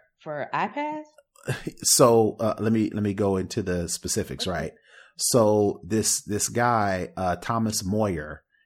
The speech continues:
Speaker 2: he is the head of Apple security. And what he was doing was he was trying to get concealed gun permits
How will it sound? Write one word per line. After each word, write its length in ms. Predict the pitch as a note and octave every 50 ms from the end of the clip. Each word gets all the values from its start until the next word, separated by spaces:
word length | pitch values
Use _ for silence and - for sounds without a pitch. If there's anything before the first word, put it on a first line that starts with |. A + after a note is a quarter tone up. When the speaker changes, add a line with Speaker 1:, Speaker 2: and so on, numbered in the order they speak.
| _ _
Speaker 2:
he 360 | _ - G#2+ G2+ G2+ - -
is 180 | - F#2+ E2 -
the 120 | F#2 F2+
head 460 | E2 F2 A2+ A2+ A2+ A2+ A2 A2 G2 -
of 380 | - - F#2+ F#2+ F#2+ F#2 F#2 - -
Apple 380 | - F#2 G2 - - G2+ F#2 E2+
security. 760 | - - - - - - B2+ G2 D#2 D2 D2+ C#2+ D#2+ D#2+ - _ _ _ _ _ _ _ _ -
And 420 | G#2 G2+ F#2+ F#2 F2+ F2+ F2 F2 F#2
what 140 | G2+ F#2+
he 120 | - - G2+
was 160 | F2 E2+ D#2
doing 380 | F2 B2+ D3 E3 D#3 C3 G#2+ F#2+
was 560 | F#2 F2+ F2 E2+ E2 D#2+ D#2+ - - - - -
he 140 | - - A#2+
was 160 | G#2+ G2 -
trying 340 | - - A#2 G#2 G2+ G2 F#2
to 240 | - - G2 F2+ F2
get 400 | F2 F2+ G#2+ G#2 F#2 - - - - _ _ _ _ _ _ _ _ -
concealed 840 | - - F2 D#2+ - - - B2 A#2 A#2 A2 G#2 G2+ G#2 G2 - -
gun 280 | - G2+ B2 C#3 D#3
permits 600 | - - B2 G2 F2 E2+ D#2 - - - - -